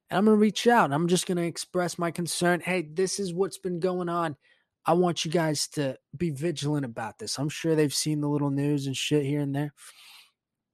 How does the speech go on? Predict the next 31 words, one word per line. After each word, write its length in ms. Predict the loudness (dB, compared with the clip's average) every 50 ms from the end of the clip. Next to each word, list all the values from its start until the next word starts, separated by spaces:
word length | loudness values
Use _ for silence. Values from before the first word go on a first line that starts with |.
| _ _ _ _ _ _ _ -20 -20 -6 _
But 140 | 0 2 2
just 340 | 8 8 8 8 8 4 -2 -2 -2
as 200 | -2 0 0 -2
a 60 | -4
point 420 | -4 -4 -4 -2 -2 -2 -4 -4
to 100 | -4 -4
reach 400 | -4 -2 0 0 -2 -2 0 4
out, 280 | 6 6 6 6 4 -2 _ _ _ _ _ _ _ _ _ _ _ _ _ _ _ _ _ _
right? 280 | -2 0 2 2 0 -2 _ _ _ _ _ _ _ _ _ _ _ _ _ _ _ _ _ _ _ _ _ _ _ _ _ _ _ _ _ _ _ _ _ _ _ _ _ _ _ _ _ _ _ _ _ _ _ _ _ _ _ _ _ _
Because 460 | 2 2 2 0 -2 -2 0 0 0
that 160 | 0 -2 -2
shit 200 | -2 -4 -4 -4
is 120 | -2 -2 -4
no 220 | -4 -4 -4 -6
joke, 420 | -6 -2 -2 0 0 0 0 -2 -2
man. 420 | -2 0 0 0 0 -2 -4 -8 -14 _ _ _ _ _ _ _ _ _ _ _ _ _ _ _ _ -6
The, 240 | 4 6 6 6
the 220 | 6 6 4 4 6
last 320 | 6 6 6 4 4 6
one 140 | 6 6 6
was 180 | 6 4 6 6
literally 460 | 8 8 8 8 8 8 8 8 8
a 60 | 8
couple 300 | 8 6 4 4 6 4
days 320 | 4 6 6 6 6 4
ago, 320 | 4 4 4 6 6 4 2 0
and 160 | -2 -2 -2
it 60 | 0
was 300 | 2 2 0 0 0 -6 -14 _ _ _ _ _ _ _ _ _ _ _ _ _ _ _ _ -20 -8 _
four 220 | 2 4 4 4 2
comedians 640 | 0 -4 -6 -4 -4 -4 -4 -4 -4 -4 -6 -8